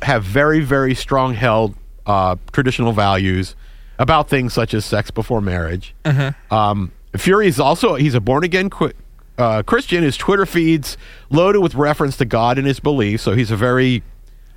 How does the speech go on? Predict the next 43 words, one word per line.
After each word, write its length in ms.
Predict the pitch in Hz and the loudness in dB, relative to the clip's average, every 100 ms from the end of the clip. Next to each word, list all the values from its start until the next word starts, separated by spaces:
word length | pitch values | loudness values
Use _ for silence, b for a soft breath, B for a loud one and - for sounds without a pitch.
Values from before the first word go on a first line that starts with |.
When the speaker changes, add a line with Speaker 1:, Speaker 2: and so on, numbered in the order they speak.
| - - - - | -20 -20 -10 0
Speaker 1:
you 80 | 151 | 4
know? 40 | 180 | 4
Speaker 2:
Religious 320 | 180 139 - | 4 0 -4
guy. 260 | 127 95 | -4 -2
Speaker 1:
Religious 460 | 143 214 262 233 254 | 0 0 0 -2 -2
guy, 340 | 170 117 123 143 | 0 2 0 0
right. 380 | 147 147 143 | 0 0 0
Um, 400 | 127 127 123 127 - b b | 0 2 2 -2 -6 b b
he 120 | 175 | -2
thanks 480 | 156 180 214 - - - | 2 0 0 -4 -12 -4
the 280 | 165 151 147 | 0 2 2
Lord 280 | 143 165 147 | 2 2 2
publicly, 760 | 226 156 165 156 139 135 139 | 0 0 -2 0 2 2 0
um, 540 | 120 120 117 110 113 107 - - | 0 0 2 0 0 -4 -8 -2
a-, 180 | 135 - | -2 0
after 260 | 143 143 135 | -2 0 0
every 200 | 131 127 | 2 0
fight. 440 | - 131 151 147 | 0 2 2 0
He, 200 | 98 123 - | 0 0 0
he 120 | 127 | 0
made 220 | 117 135 | 2 2
a 40 | 120 | 2
big 260 | 147 147 | 0 -2
show 180 | - 143 | 0 0
of 80 | 143 | 0
it 80 | 127 | 0
when 100 | 123 | 0
he, 200 | 123 120 | 2 2
uh, 220 | 110 107 104 b b b | 2 0 -2 b b b
when 120 | - 127 | -2 0
he 40 | |
took, 200 | - 139 | 0 -2
dethroned 600 | 101 143 147 147 131 131 | 0 -2 0 0 2 0
Vladimir, 680 | 110 127 131 127 127 120 117 113 | 0 2 2 2 2 2 2 2
uh, 200 | 107 101 | 0 0
Klitschko 760 | - 180 - - 113 107 113 | 0 -2 -2 -2 0 2 0
for 120 | - 117 | -2 -2
the 80 | |
world 220 | 107 120 120 | 0 0 0
title 320 | 131 143 139 | -2 0 0
belt 380 | 92 113 110 - | 0 0 0 0
in 140 | 110 | -2
Germany, 640 | 92 143 196 143 104 107 | 0 0 0 -2 -2 -4